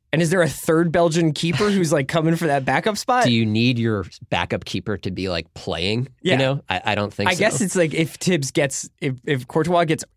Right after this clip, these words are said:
Speaker 1: injured, Mignolet's like, "I'm starting in the World Cup."
Speaker 2: Yeah.
Speaker 1: But that seems like a weird thing to worry about.
Speaker 2: Yeah, that's, that's a bridge that you'll be really lucky if you have to cross it. But what's, who's on your list? Is it the same thing?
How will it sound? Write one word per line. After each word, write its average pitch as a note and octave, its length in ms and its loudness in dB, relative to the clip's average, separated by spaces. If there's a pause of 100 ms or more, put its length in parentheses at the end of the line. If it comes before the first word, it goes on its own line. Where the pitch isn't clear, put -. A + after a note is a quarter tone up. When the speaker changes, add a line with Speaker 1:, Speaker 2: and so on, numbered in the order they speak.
(120)
Speaker 1:
injured, A#2+ 460 -2 (600)
Mignolet's C3+ 460 2
like, B2 200 0
"I'm A#2+ 160 0
starting B2+ 440 0
in G#2+ 80 -2
the G#2+ 60 -2
World G#2+ 220 -2
Cup." A#2 300 -2 (200)
Speaker 2:
Yeah. E2+ 300 -6 (260)
Speaker 1:
But A2 540 -4 (400)
that D3 160 -4
seems F3+ 180 0
like C#3+ 120 0
a B2+ 60 -2
weird B2+ 340 -2
thing B2 180 0
to A2 60 -2
worry A2 340 -4
about. - 360 -10 (600)
Speaker 2:
Yeah, G2 300 0
that's, G#2 320 -4
that's A2 320 -2
a G#2 40 -2
bridge F#2 480 -4
that E2 260 -6
you'll F#2 120 -6
be F2 140 -6
really E2 260 -4
lucky D2+ 340 -8
if - 140 -12
you A1+ 140 -8
have F#2 180 -6
to - 80 -14
cross - 300 -8
it. - 80 -6
But A2+ 80 -4
what's, A2 460 -4
who's G#2 180 -2
on F2+ 140 -4
your D#2+ 120 -6
list? - 420 -10 (140)
Is G#2 140 -8
it - 100 -10
the - 100 -14
same F2 200 -4
thing? F2 260 -8